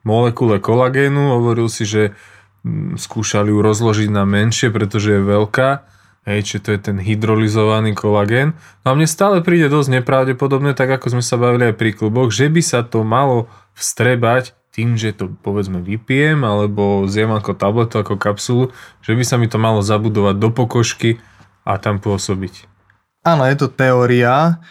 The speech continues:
Speaker 2: a treba zdôrazniť, že to je hypotéza, to, čo budem teraz hovoriť. Uvažuje sa tak, že kolagén, on sa podáva hydrolyzovaný, čiže je postrihaný na také menšie fragmenty, na menšie čiastky, nie ako veľká intaktná bielkovina.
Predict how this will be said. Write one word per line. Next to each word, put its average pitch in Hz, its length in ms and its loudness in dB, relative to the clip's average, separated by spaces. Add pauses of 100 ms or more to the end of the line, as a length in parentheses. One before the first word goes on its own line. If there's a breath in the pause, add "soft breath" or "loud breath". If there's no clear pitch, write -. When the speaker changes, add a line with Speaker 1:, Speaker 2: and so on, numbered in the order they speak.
(300 loud breath)
Speaker 2:
a 110 360 2
treba 175 240 2
zdôrazniť, 143 500 0
že 127 140 0
to - 160 -4
je 117 80 0
hypotéza, 113 840 -2
to, - 80 -6
čo 110 140 -6
budem 113 260 -2
teraz 113 300 -2
hovoriť. 107 560 -6 (1080 loud breath)
Uvažuje 185 480 4
sa 165 160 0
tak, 139 320 2
že 131 120 0
kolagén, 143 680 2
on 151 220 0
sa 151 100 0
podáva 147 400 2
hydrolyzovaný, 127 640 2
čiže 131 320 0
je 127 60 0
postrihaný 143 680 2
na 123 140 0
také 127 260 -2
menšie 131 500 0
fragmenty, 127 640 0
na 131 120 0
menšie 135 420 0
čiastky, 117 540 -4
nie 131 180 2
ako 120 240 0
veľká 127 400 0
intaktná 120 460 -2
bielkovina. 123 720 -2